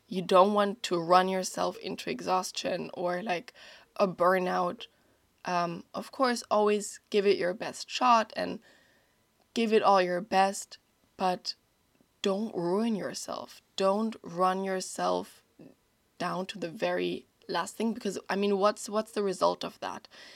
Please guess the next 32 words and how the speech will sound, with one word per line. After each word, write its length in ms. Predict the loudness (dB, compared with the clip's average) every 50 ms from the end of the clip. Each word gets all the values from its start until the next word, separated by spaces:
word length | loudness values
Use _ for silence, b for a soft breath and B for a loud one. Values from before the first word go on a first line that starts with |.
| B B B B
If 160 | -2 0 2
you 240 | 2 0 -2 -2 -2 _
actually 400 | 2 2 2 -2 -6 -6 -6 -6
just 300 | -4 -6 -8 -10 -10 _
try 260 | -14 -6 -6 -6 -6
to 160 | -4 -6 -8
hang 300 | -8 -6 -4 -4 -4 -2
on 360 | 0 2 2 2 2 0 -4 B B B B B B B B B _
and, 540 | 0 4 4 6 6 4 2 0 -4 -8 -16 -12 -4
um, 460 | 0 4 4 4 4 2 -4 -8 -10 _ _ _ _ _ _ _ _ _ _ _ _ _ _ _ _ _ _ _ _ _ _ _ _
run 240 | 2 6 6 6 6
yourself 480 | 6 2 0 0 4 4 4 4 4 0
to 120 | -2 -2
exhaustion, 720 | -2 -2 2 2 2 2 2 0 -6 -6 -4 -2 -2 0
then 160 | 0 0 0
you 100 | 0 -2
might 460 | -2 0 0 0 0 -2 -4 _ -20 -18 -10
need 420 | -6 -4 -2 0 0 -2 -4 -6 _ _
one 440 | -14 -4 2 2 2 4 2 -2 -4
week 260 | -4 -6 -6 -6 -4
or 160 | -4 -4 -4
two 260 | -4 -8 -8 -6 -6
weeks 420 | -6 -4 -4 -4 -4 -4 -6 -10 -10
to 280 | -10 -8 -6 -4 -6 -6
f-, 340 | -6 -14 -20 -20 -20 _ _ _
fully 420 | -18 -8 0 0 2 2 2 0
recharge, 720 | -2 -4 -6 -4 -6 -6 -4 -2 -2 -2 -2 -4 -6 -6
and 180 | -8 -8 -8 -10 B B B B B B B B B -4
needing 320 | -2 0 2 2 2 2
a 60 | 2 0
day 300 | 0 0 0 2 0 0
to 460 | -2 -6 -8 -6 -4 -4 -4 -6